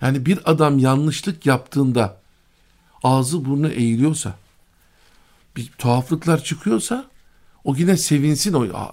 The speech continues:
yani onu kale alıyorlar da hizaya getiriyorlar. Hiç ellenmiyorsa bir adam, kötülük yapıyor hiç ellenmiyor, namussuzluk yapıyor hiç ellenmiyor, hiçbir şey gelmiyor başına. Allah muhafaza eylesin. Külli bir azap,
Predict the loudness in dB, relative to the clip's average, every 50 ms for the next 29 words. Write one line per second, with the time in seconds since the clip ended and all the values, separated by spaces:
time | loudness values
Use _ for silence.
0 | -8 -6 -2 0 0 0 0 0 2 2 2 2 0 0 0 4 6 6 6 6
1 | 6 4 4 4 4 4 4 6 6 6 6 6 6 4 4 4 2 -2 -10 _
2 | _ _ -8 -4 -2 -2 0 2 2 2 2 0 -2 -4 -6 -8 -10 -10 -10 -10
3 | -10 -14 -18 -20 _ _ _ _ _ _ _ _ _ _ _ _ _ _ _ _
4 | -10 -4 -4 -4 -4 -4 -4 -2 0 0 2 2 2 2 0 0 0 -2 -4 -6
5 | -8 -10 -10 -8 -10 -10 -10 -12 -14 -18 _ _ _ _ _ _ _ _ _ _
6 | -6 -4 -4 -2 0 0 0 0 2 2 0 0 2 -2 -2 -2 -2 -2 -2 -2
7 | -2 -2 -4 -4 -6 -10 -12 -10 -4 -2 0 0 0 -2 -4 -4 -8 -8 -8 -10
8 | -8 -8 -8 -6 -6 -6 -6 -6 -6 -6 -6 -6 -6 -8 -8 -10 -12 -14 -18 _
9 | _ -6 -4 -4 -4 -4 -6 -4 -2 -2 0 2 2 2 2 2 -2 -4 -6 -8
10 | -10 -12 -14 -18 -18 -20 _ _ _ _ _ _ _ _ _ -8 -6 -4 -2 0
11 | 0 0 0 0 0 0 -2 -4 -6 -8 -10 -10 -8 -10 -10 -10 -12 -14 -14 -14
12 | -14 -16 _ _ _ _ _ _ _ _ -14 -10 -6 -4 -4 -2 2 2 2 2
13 | 2 0 0 -2 -4 -6 -6 -4 -6 -6 -6 -8